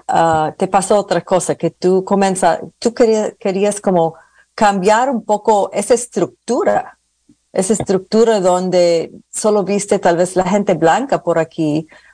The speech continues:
ah, participando en, en actividades de la naturaleza.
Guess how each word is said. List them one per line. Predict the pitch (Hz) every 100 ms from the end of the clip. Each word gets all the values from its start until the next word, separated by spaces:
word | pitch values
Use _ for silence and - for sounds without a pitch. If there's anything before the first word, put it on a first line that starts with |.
| -
ah, | 165 156 143
participando | 190 170 170 - 165 175 170 175 165 160 151 147 147 _ _ _ -
en, | 175 160 147
en | 170 170
actividades | 147 - 175 147 156 165 165
de | 160
la | 160
naturaleza. | 147 139 156 147 156 208 220 - 160